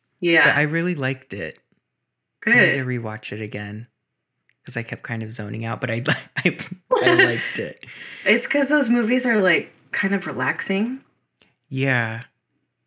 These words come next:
Speaker 1: Yeah.
Speaker 2: Wait, did you say you watched it?
Speaker 1: I've seen it, yeah. I saw it a long time ago. I didn't, it's not like I saw it in theaters or anything, but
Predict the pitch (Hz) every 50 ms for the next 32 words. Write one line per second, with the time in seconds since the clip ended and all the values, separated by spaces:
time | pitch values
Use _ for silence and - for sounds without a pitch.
0 | _ _ - 320 302 285 - - - - - - _ _ _ _ _ _ _ _
1 | _ _ _ _ _ _ _ _ _ _ _ _ _ _ _ _ _ _ _ _
2 | _ _ _ _ _ _ _ _ _ - 135 131 127 131 123 139 143 135 - 147
3 | 147 147 135 123 107 107 - - - - 156 151 - - _ _ _ _ _ _
4 | _ _ _ _ - 196 190 - 202 165 - - - 139 127 92 - 143 - -
5 | _ - 170 - 196 202 170 143 131 117 131 - - 131 131 131 127 127 127 131
6 | 135 - _ _ _ _ _ _ _ _ _ _ - - - 156 147 151 135 -
7 | - _ _ _ _ _ _ _ _ _ _ _ _ _ _ _ _ _ _ _
8 | _ - 175 - 170 156 - 139 135 135 143 151 143 - 156 147 - 143 139 -
9 | 139 135 139 139 139 135 139 135 139 135 135 135 135 - 139 135 131 135 135 -
10 | - - -